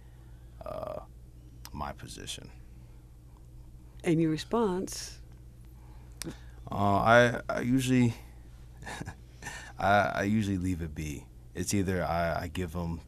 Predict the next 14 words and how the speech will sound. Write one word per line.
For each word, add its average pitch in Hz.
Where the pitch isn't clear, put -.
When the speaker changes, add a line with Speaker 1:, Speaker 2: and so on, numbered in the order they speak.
Speaker 1:
the, 65
the 87
little 82
talk 78
that 71
if -
you 90
honestly 82
do 80
wanna 78
do 73
what 69
I 73
do, -